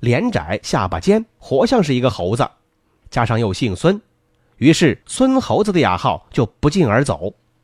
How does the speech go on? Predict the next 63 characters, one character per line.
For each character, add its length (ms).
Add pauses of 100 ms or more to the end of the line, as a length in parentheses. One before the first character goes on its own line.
(320)
久 120
而 140
久 180
之， 160
很 160
多 160
人 300
连 120
他 80
的 120
本 220
名 160
都 160
忘 260
了。 140 (1900)
而 120
就 160
是 100
这 120
一 80
次 120
的 80
经 220
历， 240 (160)
也 140
彻 200
底 100
改 180
变 140
了 80
孙 160
猴 140
子 100
的 80
人 220
生。 180 (680)
之 180
后， 340
他 100
就 120
顺 180
理 100
成 220
章 220
地 240
成 120
了 80
县 160
衙 140
捕 140
快 120
的 80
眼 300
线， 220 (280)
开 180
始 160
了 180
正 260
式 140
的 100
跑 180
二 140
排， 260